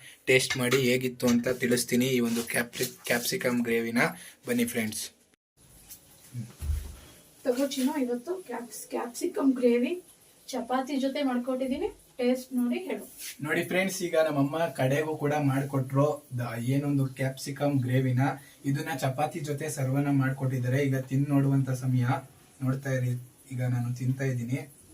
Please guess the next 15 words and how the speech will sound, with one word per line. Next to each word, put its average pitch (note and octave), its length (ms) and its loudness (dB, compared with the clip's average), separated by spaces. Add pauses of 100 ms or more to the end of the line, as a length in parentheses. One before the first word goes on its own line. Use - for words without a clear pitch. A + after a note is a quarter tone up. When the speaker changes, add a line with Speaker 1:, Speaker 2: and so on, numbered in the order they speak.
Speaker 1:
ಹೇಗಿದೆ C#3 380 0
ಅಂತ C3 200 0
ಟೇಸ್ಟ್ B2+ 420 -4
ಹೇಳ್ತೀನಿ B2 360 0
ನಿಮ್ಗೆ A#2 300 -6
ತಿಂದು. A#2 600 -6 (1800)
ನೋಡಿ, C3 400 -4 (100)
ಗ್ರೇವಿ B2+ 320 0
ಕೂಡ B2+ 200 -4 (500)
ತುಂಬಾ C3+ 240 2
Speaker 2:
ಬಿಸಿ B2+ 140 4
ಇದೆ. A#2+ 80 2
Speaker 1:
ಗಟ್ಟಿನೂ C#3 280 4
ಇಲ್ಲ, C3 200 2 (600)
ತುಂಬಾ C3 400 4